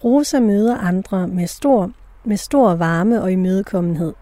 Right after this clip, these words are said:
Hun indtager et rum med stor overbevisning og fylder det med glæde, energi og tempo. Hun trives klart bedst med mange mennesker omkring sig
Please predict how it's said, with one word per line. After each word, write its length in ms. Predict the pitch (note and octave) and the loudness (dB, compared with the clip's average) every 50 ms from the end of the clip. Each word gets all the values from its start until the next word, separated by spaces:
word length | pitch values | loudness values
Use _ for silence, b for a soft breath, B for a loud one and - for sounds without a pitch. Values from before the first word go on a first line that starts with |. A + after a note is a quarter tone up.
| b b b b b b b b | b b b b b b b b
Hun 240 | b b - D3+ D3+ | b b -6 -4 -2
indtager 400 | F#3+ G3+ A3 A3+ - - G#3 F3+ | 0 0 0 0 0 0 0 0
et 180 | E3+ - G3 - | 0 -2 -2 0
rum 200 | G#3+ B3 B3+ - - - b b b b b b | 0 0 0 -2 -6 -14 b b b b b b
med 100 | A3 G3+ | -6 -6
stor 340 | F3 - - B3+ B3 A3 F#3+ | -6 -4 -4 -2 0 0 0
overbevisning 800 | - F#3 F3 F3 F3+ F#3 F3 G#3 C#4+ C#4+ B3+ - - G3+ F#3+ - - | 0 -2 -4 -2 -4 -4 -2 -2 -2 -2 -2 -2 -2 -2 -2 -2 -4
og 120 | - A3+ | -6 -8
fylder 360 | - - - A3+ A3 A3+ B3 B3 | -8 -4 -2 -2 0 0 2 0
det 120 | A3 G3 | 0 0
med 80 | F3+ F3+ | -2 -4
glæde, 520 | - - G#3 G3+ G#3 A3 A#3+ B3+ C4 - | -6 -4 0 2 2 4 2 2 0 0
energi 460 | - A3 G3+ F#3+ - - A3 G#3+ - - | 0 0 0 0 -2 -2 -4 -6 -4 -6
og 100 | - G3 | -8 -8
tempo. 420 | - - - F#3 E3+ E3+ - F3 D#3 - - - _ _ _ - b b b b b b b b | -6 -6 -4 -4 -4 -2 -4 -6 -8 -8 -12 -20 _ _ _ -20 b b b b b b b b
Hun 160 | b - G#3 G3+ | b -4 -4 -4
trives 420 | - - A3 G#3+ A3 A#3+ A#3+ - | -2 -2 0 2 2 0 0 -2
klart 340 | - - C4 F3 E3 F#3+ - - - - | -4 -2 -2 0 0 -2 -4 -8 -16 -4
bedst 440 | - A3+ B3+ - - - - - - - _ _ | -2 -2 -2 -2 -4 -10 -14 -16 -20 -20 _ _
med 140 | - G3+ F#3 | -4 -2 0
mange 340 | F3+ F3 E3 E3 F3+ G#3+ A#3 | 0 0 0 0 0 0 2
mennesker 420 | A3 G3 F#3 F#3+ G#3+ - - F#3+ | 2 2 0 0 -2 -4 -4 -4
omkring 420 | F3+ F3 F3 - - C4 C4+ B3+ - | -4 -4 -4 -2 -2 -2 -2 -2 -2
sig 160 | - G#3+ G3 | -4 -4 -4